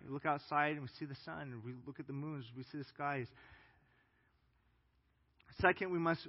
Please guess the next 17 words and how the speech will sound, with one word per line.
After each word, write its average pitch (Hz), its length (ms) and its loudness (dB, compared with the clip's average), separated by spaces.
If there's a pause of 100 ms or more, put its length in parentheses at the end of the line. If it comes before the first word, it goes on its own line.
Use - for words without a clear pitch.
(120)
revel 165 680 8 (480)
in 160 180 2
the 151 120 4
Lord's 151 580 4 (320)
creation 156 640 4
and 139 120 -4 (140)
care. 143 340 -2 (1200)
And 156 140 2
this 165 120 6
brings 175 260 4
us 160 180 2
to 160 60 2
our 139 180 2
third 151 220 0
point, 151 260 -6 (1000)
which 135 160 0 (320)
is 139 360 10